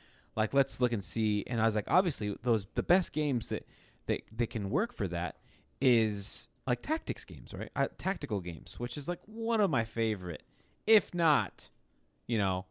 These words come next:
one of my fa-, like, like, my favorite genre. I love tactics games. I can get so engrossed in them.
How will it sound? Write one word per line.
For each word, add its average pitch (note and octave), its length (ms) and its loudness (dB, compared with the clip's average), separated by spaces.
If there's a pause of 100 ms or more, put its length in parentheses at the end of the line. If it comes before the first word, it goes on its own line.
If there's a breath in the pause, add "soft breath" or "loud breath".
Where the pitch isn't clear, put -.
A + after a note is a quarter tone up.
(120)
one A2 120 0
of G#2+ 80 2
my G#2 120 2
fa-, G#2+ 300 0
like, A2 220 -4
like, G#2+ 260 0
my A2 180 0
favorite F#2+ 320 0
genre. F2 360 0
I B2 120 2
love C#3+ 420 6
tactics - 680 -4
games. F2+ 260 -6
I A#2 80 -2
can C3 100 -4
get E2+ 140 -6
so G#2+ 200 0
engrossed F#2+ 480 -4
in F2 60 -8
them. F2 180 -6